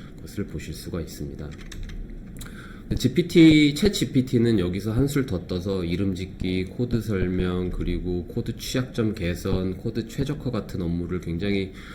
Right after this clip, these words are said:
잘 해내고 있고요. 뭐, 조금만 프롬프트 써주면, 또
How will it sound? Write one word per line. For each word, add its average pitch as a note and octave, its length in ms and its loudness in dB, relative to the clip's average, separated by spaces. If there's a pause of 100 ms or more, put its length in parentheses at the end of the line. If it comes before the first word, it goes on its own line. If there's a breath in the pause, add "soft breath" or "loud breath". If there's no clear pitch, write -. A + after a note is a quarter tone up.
(140 loud breath)
잘 G2 300 0
해내고 A2+ 960 2
있고요. F2+ 460 -2 (480 loud breath)
뭐, - 120 -10
조금만 B2 720 4 (160)
프롬프트 A#2+ 340 -2
써주면, G#2 640 0 (380 loud breath)
또 - 80 -12